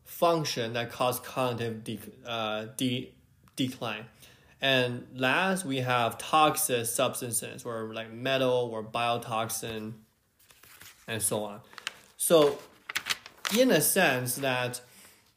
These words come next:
Alzheimer's is not really purely a cognitive function decline, but it's actually,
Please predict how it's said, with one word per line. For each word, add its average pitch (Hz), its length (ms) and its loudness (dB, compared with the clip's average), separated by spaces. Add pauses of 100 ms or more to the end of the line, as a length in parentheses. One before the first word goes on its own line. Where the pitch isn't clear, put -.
(480)
Alzheimer's 160 760 4
is 131 180 0
not 185 480 4
really 143 480 4
purely 143 680 2
a 123 120 2
cognitive 139 680 -2
function 135 400 -2
decline, 113 500 -6
but 120 120 0
it's 113 160 -4
actually, 123 880 -2